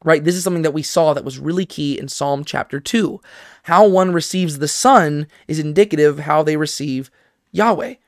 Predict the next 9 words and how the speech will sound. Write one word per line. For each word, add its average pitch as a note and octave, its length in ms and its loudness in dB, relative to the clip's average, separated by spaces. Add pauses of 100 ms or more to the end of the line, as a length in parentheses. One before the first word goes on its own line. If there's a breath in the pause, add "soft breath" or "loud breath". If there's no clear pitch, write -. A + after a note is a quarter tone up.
(100)
Right? D3 200 2
It D#3+ 80 -4
says, E3+ 180 2 (100)
"Fear A3+ 220 -2
Yahweh G#3+ 540 6
and E3 160 -4
kiss F#3+ 200 0
the E3 120 -4
Son." - 400 -6